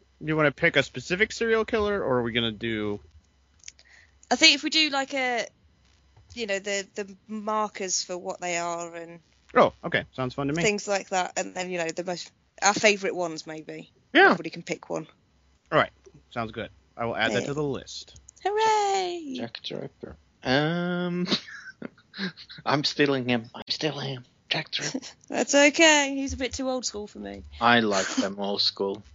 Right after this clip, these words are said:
Speaker 3: Um, I like old Jackie. Hey, next week we are going to decide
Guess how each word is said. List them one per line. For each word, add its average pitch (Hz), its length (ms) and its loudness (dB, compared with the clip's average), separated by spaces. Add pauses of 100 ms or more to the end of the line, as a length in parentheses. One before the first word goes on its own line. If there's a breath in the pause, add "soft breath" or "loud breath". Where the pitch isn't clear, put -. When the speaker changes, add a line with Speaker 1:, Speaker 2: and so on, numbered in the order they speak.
(120)
Speaker 3:
Um, 135 840 4 (800 loud breath)
I 110 120 -4
like 104 360 -4
old 104 260 -4
Jackie. 117 440 -8 (480 loud breath)
Hey, 233 400 6
next 208 280 0
week 208 400 4
we 165 160 0
are 165 120 6
going 156 260 2
to 151 120 0
decide 147 680 0